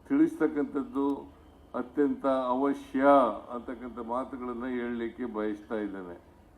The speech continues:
ಆದ್ರಿಂದ ಈಗ ರಸ್ತೆಗಳನ್ನ ಅಭಿವೃದ್ಧಿ ಮಾಡ್ತಕ್ಕಂಥದ್ದು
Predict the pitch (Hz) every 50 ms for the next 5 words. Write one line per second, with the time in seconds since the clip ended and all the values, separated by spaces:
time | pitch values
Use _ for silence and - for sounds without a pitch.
0 | - - - - - - 113 123 131 143 151 156 156 156 160 151 139 127 127 143
1 | - - - - - - - - - - - - - - - - - - 139 139
2 | 147 143 151 151 151 151 151 151 147 147 143 143 - - - - - - - -
3 | - 120 131 139 139 - - 165 165 156 160 156 151 151 156 151 143 135 143 143
4 | 143 139 147 143 139 143 143 139 139 - 143 123 139 135 127 123 135 123 120 127
5 | 135 135 135 135 -